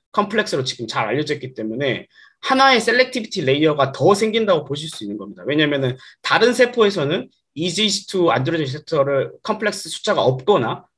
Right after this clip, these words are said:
적으면 상대적으로 그게 많은 컴플렉스에서는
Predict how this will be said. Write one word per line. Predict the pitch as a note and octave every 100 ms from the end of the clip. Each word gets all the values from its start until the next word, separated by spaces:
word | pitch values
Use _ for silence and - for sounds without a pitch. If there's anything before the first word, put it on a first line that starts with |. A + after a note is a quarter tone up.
| _
적으면 | - C#3+ D#3 F3 C#3 D3 - - _ _
상대적으로 | - A#3+ B3 A3+ G3 D#3 F#3 G#3+
그게 | F#3+ D#3+
많은 | C3+ A2+ E3 A#3+
컴플렉스에서는 | A3+ A3+ - G3 F#3+ C3+ B2+ A2+ E3